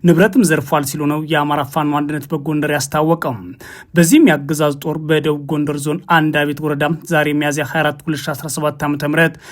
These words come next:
በሙቀጫ አማኑኤል ቀበሌ የአርሶ አደሮችን ንብረት በገፍ ዘርፏል ሲል አንድ አደረጃጀቱ አስታውቋል።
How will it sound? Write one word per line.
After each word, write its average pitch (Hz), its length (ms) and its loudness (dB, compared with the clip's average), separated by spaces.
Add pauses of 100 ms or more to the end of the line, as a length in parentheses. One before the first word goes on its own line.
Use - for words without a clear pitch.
(220)
በሙቀጫ 175 560 4
አማኑኤል 151 400 0
ቀበሌ 151 280 -4 (140)
የአርሶ 156 340 2
አደሮችን 147 520 -4
ንብረት 147 260 -2
በገፍ 151 380 -2
ዘርፏል 151 440 -4
ሲል 160 200 -4 (120)
አንድ 156 320 0
አደረጃጀቱ 147 580 -4
አስታውቋል። 156 580 -2